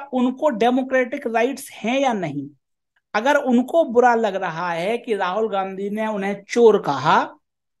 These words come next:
तो भैया जी राहुल गांधी ने उनसे माफी क्यों नहीं मांगी, क्यों नहीं मांगी बताओ आप? इन लोगों से क्या दुश्मनी है? राहुल गांधी को मोदी से दिक्कत है, समझ में आता है भैया जी, मोदी का करप्शन है, टारगेट करो आप।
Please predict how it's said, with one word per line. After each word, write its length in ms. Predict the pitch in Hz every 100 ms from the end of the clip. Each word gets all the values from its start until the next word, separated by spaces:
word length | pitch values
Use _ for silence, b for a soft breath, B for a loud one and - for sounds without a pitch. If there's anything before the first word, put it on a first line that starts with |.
| -
तो 80 |
भैया 300 | 240 202 240
जी 140 | 254 285
राहुल 440 | 202 208 214 262
गांधी 460 | 240 233 233 233 247
ने 140 | 277
उनसे 480 | 277 - 254 233 285
माफी 440 | 220 214 220 - 285
क्यों 260 | 294 339
नहीं 160 | 339 294
मांगी, 300 | 214 175 180
क्यों 260 | 175 311 330
नहीं 120 | 294
मांगी 260 | 220 208
बताओ 300 | 208 214 254
आप? 180 | 233 220 _ b b b _
इन 200 | 269 311
लोगों 520 | 311 247 226 220 220 202
से 320 | - 202 226
क्या 240 | 254 294 285
दुश्मनी 500 | 226 - 175 156 139
है? 140 | 131 139
राहुल 460 | 127 156 196 254 262
गांधी 380 | 247 247 247 247
को 160 | 285
मोदी 440 | 233 190 214 247 277
से 120 | 302
दिक्कत 380 | 285 262 - 220
है, 100 | 185
समझ 260 | 180 247 269
में 120 | 254
आता 240 | 196 160 170
है 80 | 151
भैया 140 | 170
जी, 100 | 185
मोदी 320 | 208 247 277
का 120 | 269 277
करप्शन 420 | 262 254 - 254
है, 100 | 262
टारगेट 400 | 262 208 233 208
करो 160 | 190 160
आप। 220 | 147 156